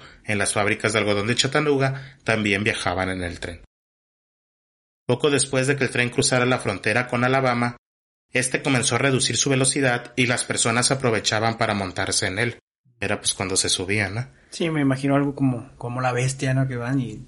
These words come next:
Speaker 2: a subirse como puedan.
Speaker 1: Justo aquí en Mexicali lo vemos muy seguido también, el hecho de que cuando el tren reduce la velocidad porque atraviesa una ciudad, pues ahí muchos se suben o se bajan.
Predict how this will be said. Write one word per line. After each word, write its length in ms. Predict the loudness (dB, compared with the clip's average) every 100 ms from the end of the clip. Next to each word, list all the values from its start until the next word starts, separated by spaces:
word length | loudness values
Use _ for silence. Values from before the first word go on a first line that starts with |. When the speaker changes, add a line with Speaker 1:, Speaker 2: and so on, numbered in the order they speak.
| -10
Speaker 2:
a 160 | -8
subirse 460 | -6 -4 -2 0 -2
como 240 | -2 -2
puedan. 320 | 0 0 -2 -8
Speaker 1:
Justo 420 | -6 0 0 2
aquí 180 | 0 0
en 60 | -2
Mexicali 460 | -2 -2 0 2 2
lo 160 | 2
vemos 400 | 2 2 0 0
muy 100 | -2
seguido 480 | 0 0 2 0 0
también, 460 | -2 -2 2 2 0
el 120 | -2
hecho 260 | -4 -4 -4
de 80 |
que 140 | -4 -4
cuando 240 | -4 -2
el 60 | -2
tren 200 | -2 0
reduce 340 | 2 2 2
la 100 | 2
velocidad 500 | 2 0 0 -2 -2
porque 200 | -4 -4
atraviesa 360 | -2 0 0 0
una 140 | 0
ciudad, 360 | 2 2 2 -2 -10 _ _ _ _
pues 180 | -2 0
ahí 180 | 0
muchos 260 | 0 -4 -2
se 160 | 0 2
suben 260 | 2 0 0
o 40 |
se 140 | -2
bajan. 320 | -2 -2 -6